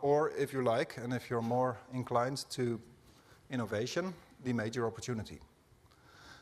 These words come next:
And there's a lot of people working on it already. What you see here is a picture of a company called Insolutions, who claim they are building the chemical transistor.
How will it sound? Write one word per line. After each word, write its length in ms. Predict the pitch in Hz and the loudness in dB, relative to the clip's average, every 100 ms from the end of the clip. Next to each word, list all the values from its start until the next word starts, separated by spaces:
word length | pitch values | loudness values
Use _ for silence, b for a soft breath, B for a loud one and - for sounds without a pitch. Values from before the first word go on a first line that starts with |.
| B | B
And 240 | 127 139 | 2 4
there's 220 | 160 185 196 | 4 2 4
a 20 | |
lot 140 | 226 | 2
of 100 | 226 | 2
people 220 | 220 156 | 0 0
working 320 | 131 156 156 147 | 2 2 2 -2
on 100 | 123 | 0
it 100 | 123 | 0
already. 400 | 120 127 101 90 - | 2 2 0 -6 -6
What 180 | 135 135 | -2 -2
you 100 | 160 | 0
see 220 | - 185 | 0 2
here 260 | 151 165 175 | 2 2 2
is 160 | 160 | 0
a 40 | 143 | -2
picture 360 | 165 165 156 | -2 -2 0
of 80 | 139 | 0
a 40 | 131 | 0
company 360 | 151 143 156 | -2 -2 -4
called 200 | 147 139 - | -4 -4 -2
Insolutions, 840 | 151 - 127 131 - 196 220 - - | -4 -2 -2 -2 0 -2 -2 -6 -4
who 100 | 143 | -6
claim 460 | 143 151 147 156 156 B B B B - | 0 2 2 0 -4 B B B B 0
they 220 | 139 135 | 2 4
are 280 | 131 131 123 - - | 6 4 2 -4 0
building 600 | 147 156 143 139 143 127 113 | 0 2 0 0 0 -4 -8
the 300 | 123 123 117 117 - - | 0 2 2 -2 -14 -4
chemical 420 | 160 165 151 139 | -2 -2 -4 -6
transistor. 680 | - 131 117 120 - 80 | -2 -2 0 -2 -2 -6